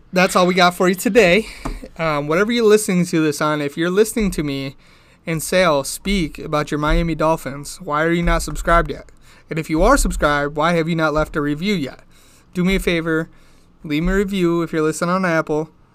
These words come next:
Subscribe, tell your friends, tell your dad,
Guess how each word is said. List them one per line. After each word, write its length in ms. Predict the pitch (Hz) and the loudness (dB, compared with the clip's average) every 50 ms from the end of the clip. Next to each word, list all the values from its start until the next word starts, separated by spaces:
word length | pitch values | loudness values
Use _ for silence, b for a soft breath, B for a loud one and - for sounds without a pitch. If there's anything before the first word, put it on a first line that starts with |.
| b b b b b b _ _ _ - | b b b b b b _ _ _ -4
Subscribe, 720 | - - - - - - 170 160 165 160 165 165 165 156 - | 0 0 0 2 0 0 2 2 4 4 4 2 0 -2 -2
tell 160 | - 160 156 | -2 0 0
your 100 | 175 175 | 0 0
friends, 520 | - - 160 156 156 156 156 156 156 - | -2 -2 -2 -2 -2 -4 -4 -6 -8 -8
tell 160 | - - 151 | -6 -6 -4
your 120 | 151 165 165 | -4 -2 -2
dad, 440 | 165 151 147 147 147 143 143 147 | 0 0 0 0 0 -2 -4 -6